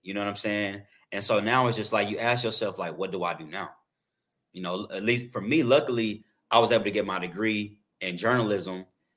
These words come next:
and I got other things outside of football that I, I'm passionate about and that I like to do. But for a lot of these guys,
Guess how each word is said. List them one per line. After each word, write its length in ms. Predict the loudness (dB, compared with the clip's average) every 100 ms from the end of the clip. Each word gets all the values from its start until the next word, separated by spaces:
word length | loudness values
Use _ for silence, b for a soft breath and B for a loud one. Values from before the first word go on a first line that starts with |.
| -8
and 220 | -2 0
I 140 | 2 2
got 260 | 2 2
other 180 | 2 0
things 420 | -2 -2 -2 -4 -4
outside 300 | -2 0 -2
of 80 | -2
football 280 | -2 -2 0
that 120 | 0
I, 180 | -2 -4 -8
I'm 140 | -8
passionate 360 | -4 -2 -2 -4
about 180 | -6
and 80 | -6
that 80 | -6
I 60 | -4
like 220 | -6 -6
to 60 | -8
do. 340 | -4 -4 -6 _ _ _
But 100 | -6
for 140 | -2 -2
a 40 |
lot 200 | 2 2
of 40 | 2
these 140 | 0
guys, 480 | 2 2 0 -2